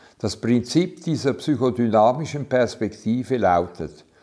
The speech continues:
das Kleinkind beginnt, seine innere Welt mit seinen Bezugspersonen von der Außenwelt zu trennen.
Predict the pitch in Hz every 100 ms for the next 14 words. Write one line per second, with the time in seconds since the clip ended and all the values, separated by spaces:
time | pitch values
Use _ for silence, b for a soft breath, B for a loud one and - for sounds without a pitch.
0 | b b 117 104 - 110 107 127 156 156
1 | 156 147 151 143 113 107 123 123 - b
2 | b b - 104 104 104 123 139 151 147
3 | 139 107 104 117 113 - 101 117 117 -
4 | - - 104 101 110 110 104 - - 98
5 | - - 127 - - 127 117 110 110 113
6 | 113 110 - - 98 85 78 87 92 95
7 | - 117 87 85 87 - - - 110 -
8 | 85 76 76 73